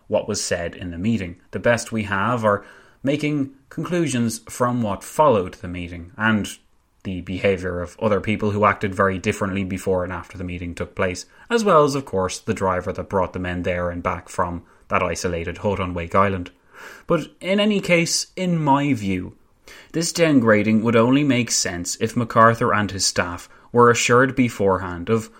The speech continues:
Washington's interpretation of events. In other words, if MacArthur and his staff had been assured that Truman's administration had looked into the possibility of China intervening, and that Washington believed it wasn't gonna happen,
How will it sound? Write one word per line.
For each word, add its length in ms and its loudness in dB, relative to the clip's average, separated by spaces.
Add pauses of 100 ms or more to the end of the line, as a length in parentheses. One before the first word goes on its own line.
(100)
Washington's 540 2
interpretation 800 0
of 140 -8
events. 480 -2 (180)
In 120 2
other 160 6
words, 420 2 (280)
if 420 -4
MacArthur 560 2
and 220 -6
his 140 -8
staff 440 2 (200)
had 100 -2
been 160 2
assured 420 4
that 240 0 (340)
Truman's 400 2
administration 800 -2
had 160 -4
looked 380 -2
into 240 0
the 100 2
possibility 600 0
of 100 -4
China 260 -4
intervening, 600 0 (460)
and 160 0
that 240 -2 (240)
Washington 460 2
believed 300 -2
it 80 -6
wasn't 260 -4
gonna 180 -6
happen, 440 -2